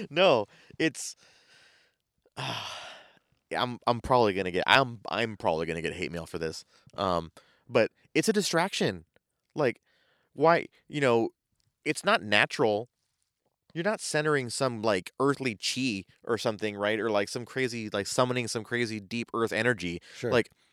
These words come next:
Speaker 1: you're, you're leaving a human imprint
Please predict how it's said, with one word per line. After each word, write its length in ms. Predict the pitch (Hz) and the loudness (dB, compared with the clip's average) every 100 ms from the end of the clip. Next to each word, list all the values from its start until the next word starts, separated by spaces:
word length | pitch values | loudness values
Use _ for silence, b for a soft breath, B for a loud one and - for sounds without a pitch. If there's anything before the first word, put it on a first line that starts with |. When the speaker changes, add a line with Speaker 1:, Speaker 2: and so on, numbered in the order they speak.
| b b b | b b b
Speaker 1:
you're, 420 | 131 151 160 156 139 b b | 2 4 6 4 -2 b b
you're 180 | 147 151 | 4 4
leaving 460 | 139 170 190 190 | 6 2 2 0
a 100 | - | -2
human 720 | 120 - - 175 175 170 165 156 _ _ - | -4 -4 -6 -2 0 -2 -4 -12 _ _ -2
imprint 460 | 156 - 101 87 | -2 0 0 -2